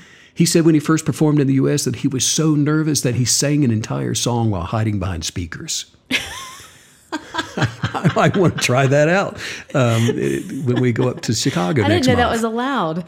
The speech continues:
Speaker 1: Well,
Speaker 2: Okay.
Speaker 1: <laughs>
Speaker 2: I'm behind the
Speaker 1: so,
Speaker 2: cellist,
Speaker 1: but he
Speaker 2: you
Speaker 1: pushed
Speaker 2: know.
Speaker 1: through that. Barbra Streisand, Adele, so many others. It is a human natural condition, everybody. And it's not bad, by the way.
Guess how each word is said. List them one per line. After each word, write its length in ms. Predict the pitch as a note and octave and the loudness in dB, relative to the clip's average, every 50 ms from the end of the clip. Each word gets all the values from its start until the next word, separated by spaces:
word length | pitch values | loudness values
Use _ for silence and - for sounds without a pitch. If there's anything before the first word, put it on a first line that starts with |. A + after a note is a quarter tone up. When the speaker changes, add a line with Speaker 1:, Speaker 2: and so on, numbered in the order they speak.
| - - | -4 0
Speaker 1:
Well, 280 | C#3+ C3 C#3+ D3+ D#3 - A#3 C4 | 0 2 2 0 0 0 0 0
Speaker 2:
Okay. 360 | - - B3+ A3 A3+ B3 C4+ - | 0 0 2 2 2 2 2 2
Speaker 1:
<laughs> 500 | - F3 - - - G3+ D3+ - - - | 0 0 0 0 -2 -4 -4 -4 -2 0
Speaker 2:
I'm 160 | - G#3+ G#3 | 0 0 2
behind 240 | F#3+ G3+ G#3+ F#3+ F#3+ | 2 2 2 2 2
the 80 | F#3 F3+ | 2 0
Speaker 1:
so, 60 | E3+ | 2
Speaker 2:
cellist, 640 | D3+ G3+ F#3+ F#3+ F3+ E3+ F3 E3+ - - - - - | 2 2 2 2 2 0 -2 -4 -6 -10 -10 -2 0
Speaker 1:
but 100 | G3+ G3+ | 2 4
he 120 | G#3 G#3 | 4 4
Speaker 2:
you 40 | G3 F3 | 4 4
Speaker 1:
pushed 240 | F3 C3+ - F#3 | 4 4 4 2
Speaker 2:
know. 40 | F3+ | 2
Speaker 1:
through 200 | - G#3 A3+ A3+ | 2 2 4 4
that. 140 | F#3+ E3 D3 | 2 2 2
Barbra 240 | F3+ G3 G3+ G3+ F#3+ | 2 2 2 2 0
Streisand, 680 | - - G3+ G3 G3 G3+ F#3 - E3 C#3+ C3 B2+ - | 0 0 0 0 2 2 2 2 2 2 2 2 2
Adele, 440 | B2+ A#2 A2 B2+ B2 C3 A2+ F#2+ F2 | 2 2 2 2 2 2 2 2 0
so 200 | - - F3 G#3+ | 2 2 2 4
many 260 | G#3+ A#3 A3+ G#3+ F#3 | 4 4 4 4 4
others. 380 | E3 C#3+ B2 A2 F2 D#2 D#2 - - - - - - - - - - | 4 2 2 0 -2 -4 -6 -10 -10 -14 -18 -16 -16 -16 -6 0 2
It 140 | D#3 D3 D3 | 4 4 4
is 100 | C3 C3 | 4 4
a 60 | A#2 | 2
human 600 | A2 - - - F3 G3+ G#3+ A3 G#3+ G#3+ G#3+ E3+ | 0 2 4 4 4 6 6 4 2 2 2 2
natural 400 | C#3 C#3 D3 D3+ D3 - - D3 - | 2 4 2 0 0 0 0 0 2
condition, 580 | - C3+ B2 A2 B2+ C#3+ C#3+ - - C3 A2 | 2 2 2 2 2 2 2 2 2 2 2
everybody. 500 | G2+ F2+ F2 E2 D#2 - - - - - - - - - - - - | 2 0 -2 -6 -6 -8 -10 -12 -14 -16 -18 -20 -20 -20 -12 -2 2
And 100 | D3+ D#3 | 4 4
it's 120 | F#3 F3+ - | 4 4 2
not 220 | A#3+ C4+ A#3+ C#3 | 0 0 0 0
bad, 400 | G#2 B2+ B2+ D#3 C#3 G2+ F2+ F2+ F#2 | 0 2 2 2 0 0 -2 -4 -6
by 120 | F#2 F#2 | -8 -8
the 100 | F#2 F#2 | -8 -8
way. 300 | F#2 F#2 - - - | -8 -10 -10 -12 -14